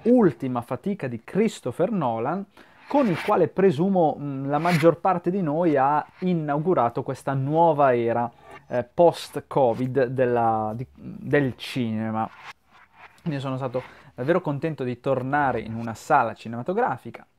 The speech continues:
tutto a norma ovviamente, con l-, s-, spazi, distanziamenti, mascherine, eccetera, però sono stato molto felice di inaugurare,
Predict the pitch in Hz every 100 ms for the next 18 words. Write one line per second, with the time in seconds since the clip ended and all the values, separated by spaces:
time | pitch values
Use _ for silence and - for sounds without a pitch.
0 | _ - 147 - _ - - - 110 120
1 | 135 127 110 107 110 107 120 135 123 -
2 | 98 _ - _ - 107 57 - - -
3 | _ _ - - - - 120 123 - 120
4 | 107 113 107 113 113 139 139 120 113 110
5 | - 143 139 220 - 101 113 139 123 110
6 | 117 123 127 175 175 117 117 139 151 117
7 | 113 113 117 123 135 113